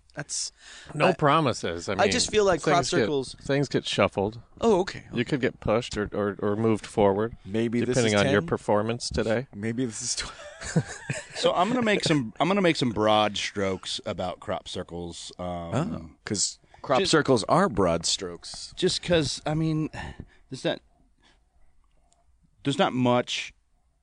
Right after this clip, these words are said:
Speaker 3: to talk about as far as the history goes, because a lot of it's, uh,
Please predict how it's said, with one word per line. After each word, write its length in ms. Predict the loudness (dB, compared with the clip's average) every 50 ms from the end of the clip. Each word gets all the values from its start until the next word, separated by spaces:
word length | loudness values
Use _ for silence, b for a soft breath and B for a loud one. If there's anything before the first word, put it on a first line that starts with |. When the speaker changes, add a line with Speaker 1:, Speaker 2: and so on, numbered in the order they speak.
| _ _ _ _ _ _ _ _ -16
Speaker 3:
to 100 | -14 -8
talk 240 | -2 0 0 2 2 0
about 240 | 0 2 2 2 2
as 80 | 0
far 160 | -2 0 0 0
as 100 | 0 -2
the 80 | -2
history 320 | -2 -2 -2 -2 -2 -2 0
goes, 200 | 0 -2 -2 -2
because 260 | -4 -6 -4 -4 -4
a 40 | -4
lot 200 | -2 -2 -2 -2
of 80 | -4 -6
it's, 320 | -10 -12 -14 -16 -16 -18 _ _ -8
uh, 320 | -6 -6 -6 -6 -8 -10